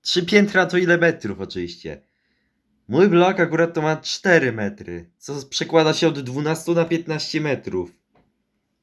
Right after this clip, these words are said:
Jeżeli będę mieć tysiąc subów, będę skakał albo z dwunastu, albo z piętnastu metrów. A chyba coś pomiędzy ma mój blok. Dziesięciopiętrowy? To na trzy tysiące pewnie skoczę z takiego.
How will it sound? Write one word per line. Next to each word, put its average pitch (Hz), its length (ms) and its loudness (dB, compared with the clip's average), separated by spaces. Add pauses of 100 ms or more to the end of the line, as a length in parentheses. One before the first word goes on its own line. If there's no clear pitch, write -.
Jeżeli 160 400 2
będę 165 240 2
mieć 160 320 -4
tysiąc 170 360 -4
subów, 160 520 -2
będę 190 280 2
skakał 196 460 -2
albo 175 300 2
z 151 80 -4
dwunastu, 175 560 -2
albo 175 220 0
z 170 80 -10
piętnastu 196 680 -4
metrów. 117 640 -6 (1000)
A 185 420 2 (240)
chyba 165 420 2
coś 160 260 -6
pomiędzy 151 520 -2
ma 117 120 -2
mój 107 200 -2
blok. 92 500 -10 (1400)
Dziesięciopiętrowy? 165 1400 -10 (800)
To 220 140 0
na 190 160 4
trzy 190 240 0
tysiące 175 580 0
pewnie 131 360 0
skoczę 123 440 -2
z 113 80 -10
takiego. 110 680 -4